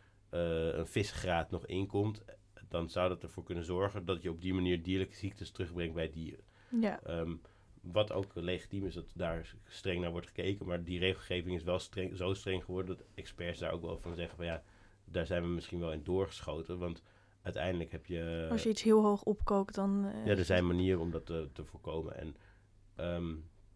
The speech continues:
Speaker 1: dus daar, daar liggen wat mij betreft heel erg kansen voor ons bedrijf.
Speaker 2: En heb je al gekeken naar mogelijkheden daarvoor?
Speaker 1: Ja, we zijn op verschillende dingen zijn we bezig geweest. En op, op boerderijen waar we mee samenwerken, eh, hebben we ook dit soort projecten gedaan en lopen nog steeds dit soort projecten.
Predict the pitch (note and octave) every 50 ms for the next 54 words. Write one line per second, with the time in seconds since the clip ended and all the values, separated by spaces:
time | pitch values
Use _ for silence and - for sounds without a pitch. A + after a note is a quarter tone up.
0 | - - - - - - - - - - - F2+ F2+ - A2+ G2+ G#2+ G#2+ A2 A#2
1 | A#2+ C3 C3+ C#3 B2+ C3 A#2 G2+ G#2+ G2+ G#2 G#2+ A2 A2+ A2 G#2+ - G#2+ G2+ F#2
2 | G2+ G2+ G#2 G2+ G#2 - G#2+ G#2 G2+ G#2 - - G2+ - - C3 B2+ C3+ B2+ A2
3 | G#2 F#2+ F2+ F2 E2+ F2 F#2+ C#3 - - - - - - - - - - A#3+ A#3
4 | A#3 A#3 - B3 A3+ A#3 A#3 A#3 A3+ - A#3 B3+ A#3+ A3+ G#3+ G#3 G3+ G3+ G3+ G3+
5 | G#3 G#3 - G#3 G#3 - G#3 G3+ G3 G3 G3 G3 G3 - - G3+ G3 G3 G#3 A3+
6 | - A2+ B2 B2+ B2+ B2 - C3+ A#2+ B2 A2+ G2 A2 - - - - B2 B2 B2+
7 | B2+ B2 A2+ G#2 F2+ F2+ F2 E2+ F2 G#2+ G#2+ A2 A#2 G#2+ G2 - G#2 G#2 G#2+ G#2+
8 | G2+ F#2+ G2+ G#2+ G#2+ - - F#2+ F#2 E2+ - - G#2+ G2+ A2 - - C#3+ B2+ A#2
9 | G#2+ A2 A2+ A2 G#2+ G#2 G#2+ G#2+ G#2+ G#2+ G2+ G2+ G2+ G2+ G2+ G2 G2+ G2+ G2 -
10 | - G2 G2+ G2 F#2+ G2 F#2+ F#2+ F#2+ F2+ - F#2+ E2 E2 - - - F#2 F#2 F#2
11 | F2+ F2+ F2+ - - - - - - - G#2+ G2+ G#2 G#2 A2 F#2 G#2+ A2 A2 -
12 | - - G2 G#2+ G#2 - - F#2+ - - - G2 F#2+ G2 G2 - - F#2+ F2 -
13 | - E2+ F2 E2+ F2 F#2+ G2 G2+ F2+ - - - F2+ F2 F2+ F2+ F#2+ - - F2+
14 | - - - F2+ G2 F#2 - F#2+ - - - - - F#2+ F#2+ G2 F#2+ - - G2+
15 | A#2